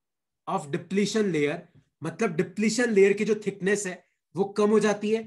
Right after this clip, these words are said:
और आपका बैरियर पोटेंशियल है वो भी कम हो जाता है,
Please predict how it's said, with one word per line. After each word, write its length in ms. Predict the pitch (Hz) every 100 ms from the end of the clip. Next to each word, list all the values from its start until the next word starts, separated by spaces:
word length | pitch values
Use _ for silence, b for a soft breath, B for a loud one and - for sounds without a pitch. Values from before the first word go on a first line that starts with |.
| - _ -
और 80 | 180
आपका 240 | 175 208
बैरियर 380 | 151 160 180 202
पोटेंशियल 500 | 208 175 175 175 185
है 60 | 175
वो 120 | 156
भी 100 | 160
कम 160 | 165 135
हो 80 | 127
जाता 260 | 120 -
है, 120 | 113